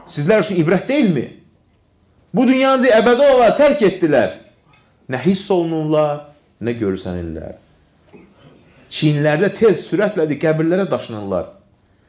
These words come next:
Və ölüm bir anda gəldi, deyir. Hara getdilər? Hesab verməyə. Bu, deyir, Rəbbimizin vəd olan haqqıdır, deyir. Ya cənnət, ya da nədir? Hə, cəhənnəm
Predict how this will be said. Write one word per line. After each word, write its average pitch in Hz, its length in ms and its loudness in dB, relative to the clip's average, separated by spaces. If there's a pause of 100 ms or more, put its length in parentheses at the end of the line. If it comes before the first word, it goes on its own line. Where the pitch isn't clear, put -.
(200)
Və - 140 -4
ölüm 185 280 4
bir 262 200 2
anda 214 260 2
gəldi, 139 360 -4
deyir. 92 240 -10 (1080)
Hara 240 240 2
getdilər? 226 500 2 (120)
Hesab 226 380 2
verməyə. 175 460 4 (1120)
Bu, 139 200 -2
deyir, 127 240 0
Rəbbimizin 123 580 -8 (560)
vəd 131 400 -2
olan 104 240 -4
haqqıdır, 98 500 -12
deyir. 87 180 -10 (320)
Ya 131 120 -4
cənnət, 135 540 -2 (540)
ya 117 120 0
da 120 80 -2
nədir? 131 460 -2 (340)
Hə, 95 140 -16
cəhənnəm 107 500 -8